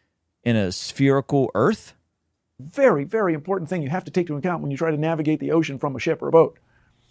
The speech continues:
Speaker 2: is how high you are off the sea surface. The higher you are off the sea surface, the farther aw-,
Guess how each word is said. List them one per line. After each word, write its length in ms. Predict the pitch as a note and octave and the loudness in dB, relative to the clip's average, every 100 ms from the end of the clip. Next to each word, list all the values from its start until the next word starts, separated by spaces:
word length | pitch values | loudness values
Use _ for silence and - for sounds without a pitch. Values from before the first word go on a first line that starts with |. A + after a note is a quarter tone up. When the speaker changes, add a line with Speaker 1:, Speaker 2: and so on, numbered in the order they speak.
| _ _ - | _ _ -10
Speaker 2:
is 140 | C#3 | -8
how 200 | D#3 G3 | -2 -2
high 240 | F3+ G3 G#3 | 0 0 0
you 220 | G3+ D#3+ | 4 4
are 180 | D#3 D3+ | 6 4
off 160 | D3 | 0
the 80 | - | -2
sea 180 | C#3 F3+ | -8 -8
surface. 540 | - A2+ - - - _ _ _ _ _ _ _ - | -8 -10 -12 -18 -18 _ _ _ _ _ _ _ -8
The 60 | |
higher 280 | A#2+ F#3 G#3+ | 0 2 4
you 200 | G#3 F#3+ | 6 6
are 180 | E3+ E3 | 8 8
off 140 | D#3 | 6
the 60 | D3 | 0
sea 160 | - F#3 | -6 -4
surface, 340 | D3 C3+ C3 | -4 -4 -6
the 80 | B2 | -6
farther 480 | - D#3+ F3+ D#3 C#3+ | 6 8 10 10 8
aw-, 140 | D3 | 6